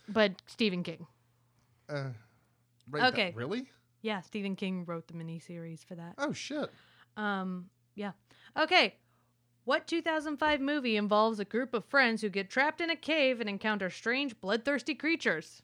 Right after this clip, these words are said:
Speaker 2: Um, what is The Descent?
Speaker 1: There you go.
Speaker 2: I only got four. Oh, okay. What do you have? Two?
Speaker 1: <laughs> One. No, two. Yes,
Speaker 2: Two. Yeah,
Speaker 1: two.
Speaker 2: yeah, two, two, two,
Speaker 1: I
Speaker 2: two,
Speaker 1: got
Speaker 2: two.
Speaker 1: two.
Speaker 2: Well, this is annoying.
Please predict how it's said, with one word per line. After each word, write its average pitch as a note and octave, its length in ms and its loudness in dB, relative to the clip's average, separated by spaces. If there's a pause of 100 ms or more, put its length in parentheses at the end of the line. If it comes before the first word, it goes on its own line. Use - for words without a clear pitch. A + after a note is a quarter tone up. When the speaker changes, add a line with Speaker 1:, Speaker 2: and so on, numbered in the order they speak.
Speaker 2:
Um, C#3+ 260 0
what D3 240 2
is D3 200 0
The C3 200 -4
Descent? C#3 500 -4 (320)
Speaker 1:
There G3 120 -4
you A3+ 100 -2
go. C4+ 320 2 (1080)
Speaker 2:
I C#3 60 -4
only D#3+ 160 -2
got C#3+ 100 -6
four. E3+ 340 -6 (960)
Oh, A#2+ 200 -2 (220)
okay. G#2+ 180 -12 (340)
What C#3+ 220 -4
do D#3 60 -2
you C3+ 60 -2
have? A2 180 -6 (540)
Two? D3+ 220 -4 (640)
Speaker 1:
<laughs> G3+ 100 0 (160)
One. G3 320 -8
No, F#3 260 -2
two. F#3+ 240 -2
Yes, F#3+ 120 -2
Speaker 2:
Two. A#2 180 -6
Yeah, C3 80 -10
Speaker 1:
two. A#2+ 80 -8
Speaker 2:
yeah, A#2+ 200 -8
two, D3+ 140 -12
two, C3+ 140 -12
two, B2+ 240 -14
Speaker 1:
I B3+ 80 -4
Speaker 2:
two, - 20 -4
Speaker 1:
got F4+ 140 0
Speaker 2:
two. A2+ 180 -10
Speaker 1:
two. D4+ 360 -2 (1000)
Speaker 2:
Well, F#3+ 480 8 (1500)
this A#2+ 180 -8
is A2 100 -12 (120)
annoying. G#2 520 -8